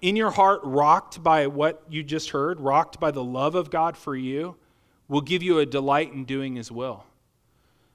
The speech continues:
Uh, it makes you want to love him with everything that you are.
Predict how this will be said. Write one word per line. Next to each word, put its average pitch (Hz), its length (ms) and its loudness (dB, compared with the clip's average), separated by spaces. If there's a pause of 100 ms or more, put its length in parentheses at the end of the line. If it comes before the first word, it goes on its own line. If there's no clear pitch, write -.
(140)
Uh, 123 120 -14
it 156 100 -6
makes 170 320 -2
you 196 100 -4
want 170 380 -2
to - 100 -2
love 151 360 2
him 151 200 -4
with 123 240 -8
everything 156 560 -6
that 131 180 -12
you 135 120 -6
are. 120 240 -8